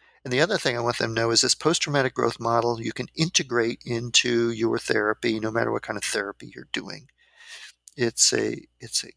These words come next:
it's a conception that fits with, um, a, uh, forward-looking, future-oriented,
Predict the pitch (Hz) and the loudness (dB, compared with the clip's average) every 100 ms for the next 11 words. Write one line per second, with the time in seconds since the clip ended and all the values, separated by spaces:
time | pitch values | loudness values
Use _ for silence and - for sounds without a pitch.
0 | _ _ _ _ _ _ _ - - - | _ _ _ _ _ _ _ -10 -8 -8
1 | 110 - 143 135 - 139 139 - - - | 0 2 4 2 0 0 -4 -10 -20 -20
2 | - - - - - 135 - - - 117 | -6 -4 -2 0 2 2 2 0 2 2
3 | 107 - - _ _ _ _ - 110 104 | 2 -2 -12 _ _ _ _ -10 -8 -8
4 | 101 - - _ _ - 113 101 101 101 | -14 -20 -20 _ _ -4 -2 0 -2 -2
5 | 95 95 _ - - 143 131 143 135 131 | -4 -10 _ -2 2 4 4 2 0 0
6 | 131 - 127 123 120 - 135 135 - 131 | -2 0 -2 -2 -8 -4 -2 2 2 0
7 | - 120 117 117 117 113 - 120 113 110 | -4 -2 0 2 0 0 2 2 2 -2